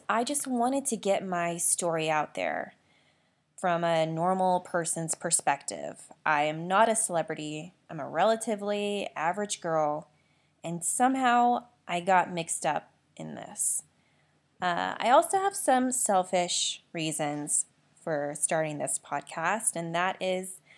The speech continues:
I've really never talked to anyone about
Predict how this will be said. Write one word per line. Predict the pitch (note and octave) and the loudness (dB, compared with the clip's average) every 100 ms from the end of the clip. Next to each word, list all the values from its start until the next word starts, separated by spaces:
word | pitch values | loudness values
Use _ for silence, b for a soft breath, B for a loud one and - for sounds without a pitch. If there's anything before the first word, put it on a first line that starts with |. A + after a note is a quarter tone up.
| b b | b b
I've | - C4+ B3+ | 4 4 4
really | B3 C#4+ C4 | 2 4 4
never | G#3 F#3+ F#3+ F#3+ G#3+ _ _ _ _ | 4 4 2 -2 -6 _ _ _ _
talked | - G3 G3 - | -6 -2 -2 -6
to | - | -8
anyone | F#3+ F#3 F3 D#3+ D3 D3+ - | -6 -4 -2 -2 -4 -8 -10
about | F3 E3 D#3 D#3+ D#3+ | -6 -2 2 2 0